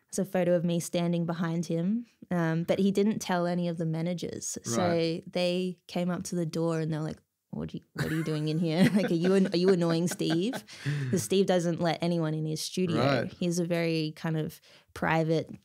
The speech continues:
Speaker 1: engineer.
Speaker 2: yep.
Speaker 1: So they were all a bit concerned, thinking maybe I had
Speaker 2: <laughs>
Speaker 1: forced my way in. Um, yeah, and then he just took me on
Speaker 2: Yeah,
Speaker 1: and
Speaker 2: nice.
Speaker 1: kept showing me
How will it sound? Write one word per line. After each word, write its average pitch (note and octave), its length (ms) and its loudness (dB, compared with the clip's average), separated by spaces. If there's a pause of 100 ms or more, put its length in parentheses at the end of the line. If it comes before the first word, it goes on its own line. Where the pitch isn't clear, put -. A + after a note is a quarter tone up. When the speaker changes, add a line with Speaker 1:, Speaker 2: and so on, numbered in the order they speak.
(160)
Speaker 1:
engineer. E3 680 2
Speaker 2:
yep. B2+ 120 -4 (400)
Speaker 1:
So F3+ 160 0
they E3+ 120 6
were E3 80 4
all D#3+ 120 2
a D#3+ 80 -2
bit E3+ 240 -6 (340)
concerned, D#3+ 720 0
thinking E3+ 380 -2
maybe D#3+ 240 2
I D#3 80 2
had D#3+ 240 0
Speaker 2:
<laughs> D#4 100 -2
Speaker 1:
forced E3 280 2
my A3 240 8
way F3 380 4
in. A3+ 200 2 (880)
Um, F3+ 600 2
yeah, A#3 300 2
and F#3+ 120 4
then F3+ 120 2
he F#3+ 180 4
just F#3+ 360 -4
took - 220 -6
me F3+ 140 2
on F#3+ 440 -2
Speaker 2:
Yeah, - 80 0
Speaker 1:
and C3 220 4
Speaker 2:
nice. C3 280 0
Speaker 1:
kept - 180 -4
showing F3+ 320 0
me F3 320 -2